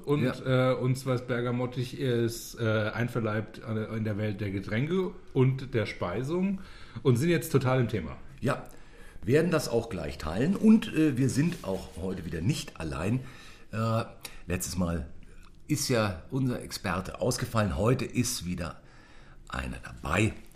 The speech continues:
Speaker 2: Äh, wir freuen uns sehr.
Speaker 1: Auf Jens Jochen Czarny aus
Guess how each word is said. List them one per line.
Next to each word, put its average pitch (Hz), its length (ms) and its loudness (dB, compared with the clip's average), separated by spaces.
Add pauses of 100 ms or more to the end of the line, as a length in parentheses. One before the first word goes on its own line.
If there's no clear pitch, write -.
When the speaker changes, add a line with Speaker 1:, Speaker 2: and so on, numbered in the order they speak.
(140)
Speaker 2:
Äh, 92 40 -6 (160)
wir 110 120 -2
freuen 139 360 6
uns 220 220 4
sehr. 80 260 -2 (440)
Speaker 1:
Auf 131 400 0 (500)
Jens 151 340 4
Jochen 143 340 6
Czarny 156 800 8
aus 117 300 4